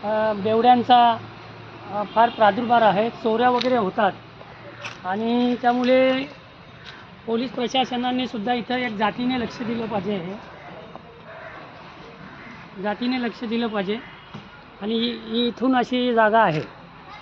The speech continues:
इथून याला एक कंपाऊंड करणं, तसंच इथे हे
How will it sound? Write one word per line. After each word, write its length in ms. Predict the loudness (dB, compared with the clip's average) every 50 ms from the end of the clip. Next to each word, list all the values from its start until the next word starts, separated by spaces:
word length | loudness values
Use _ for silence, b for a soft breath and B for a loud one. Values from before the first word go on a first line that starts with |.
| -16 -16 -14 -14 -14 -14 -14 -14 -16 -14 -14 -14 -12 -10 -6 -6
इथून 260 | -6 -4 -4 -6 -6 -8 -10 -16 -20 -20 -20 -20 -20 -20 -20 -20 -20 -20 -18 -18 -18 -18 -18 -18 -18 -16 -16 -16 -16 -16 -16 -14 -12 -10 -8 -6
याला 280 | -6 -2 -2 -2 0
एक 240 | 0 -2 -4 -6 -4
कंपाऊंड 400 | -4 -4 -4 -4 -4 -4 -4 -4
करणं, 420 | -6 -6 -6 -4 -2 -2 -2 -2 -4 -8 -14 -16 -16 -16 -16 -16 -16 -14 -12 -12
तसंच 240 | -10 -6 -6 -8 -8 -8 -14 -14 -14 -14 -14 -14 -14 -16 -16 -16 -16 -14 -10 -10
इथे 220 | -8 -6 -6 -4 -4 -4 -6 -6 -8 -10 -10 -10 -10 -10 -10 -12 -12 -14 -14 -14 -14 -12 -10 -8 -8 -8 -8 -10 -12 -12
हे 280 | -10 -8 -6 -6 -6